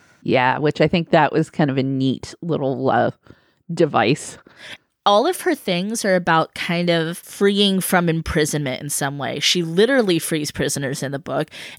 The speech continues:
Speaker 2: and she frees these mortals from these,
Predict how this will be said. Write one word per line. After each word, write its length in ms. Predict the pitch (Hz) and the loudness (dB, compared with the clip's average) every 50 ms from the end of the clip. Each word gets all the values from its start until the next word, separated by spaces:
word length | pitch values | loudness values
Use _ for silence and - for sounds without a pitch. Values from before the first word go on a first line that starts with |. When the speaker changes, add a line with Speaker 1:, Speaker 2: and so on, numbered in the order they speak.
| _ - | _ 2
Speaker 2:
and 260 | 185 190 202 208 196 | 4 4 4 4 2
she 160 | - - 196 | 2 2 0
frees 380 | - - - 185 190 185 175 - | -2 0 0 0 0 -2 -4 -4
these 260 | - 170 156 - - | -6 -6 -4 -4 -2
mortals 540 | 165 165 170 185 202 190 175 151 160 151 - | 0 2 2 4 4 2 2 0 0 -2 -2
from 240 | - 170 156 160 | -2 -2 -2 -2
these, 360 | 156 160 151 151 143 - - | -2 -4 -4 -4 -4 -6 -8